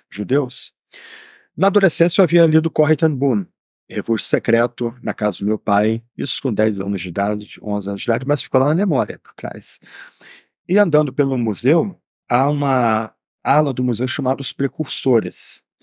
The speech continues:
E nessa ala são homenageados quatro cristãos que, no passado, antes do surgimento do Estado de Israel, eles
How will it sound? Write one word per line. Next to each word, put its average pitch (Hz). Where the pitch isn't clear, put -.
E 113
nessa 156
ala 147
são -
homenageados 131
quatro -
cristãos -
que, 151
no 160
passado, 127
antes 220
do 165
surgimento 156
do 143
Estado 123
de 123
Israel, 117
eles -